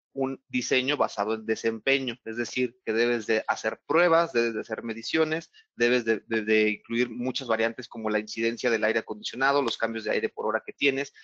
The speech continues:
la estratificación que tienes por, eh, por la incidencia solar. Entonces, nosotros hemos hecho pruebas de, en almacenes aquí en México que tenemos, digamos, una incidencia solar muy alta,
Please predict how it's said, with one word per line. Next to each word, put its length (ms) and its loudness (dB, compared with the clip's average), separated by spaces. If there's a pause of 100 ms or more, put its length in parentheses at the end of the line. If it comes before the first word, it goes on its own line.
(140)
la 180 2
estratificación 920 -2
que 100 -4
tienes 320 -2
por, 260 -10
eh, 280 -2
por 140 -6
la 80 -2
incidencia 440 -6
solar. 300 2 (400)
Entonces, 480 -2 (240)
nosotros 400 -2
hemos 200 -2
hecho 220 -2
pruebas 560 2
de, 320 0
en 140 -2
almacenes 520 -4
aquí 220 -2
en 80 0
México 420 -4
que 120 -14
tenemos, 320 -8
digamos, 280 -4
una 220 0
incidencia 380 -10
solar 280 -2
muy 220 0
alta, 300 -2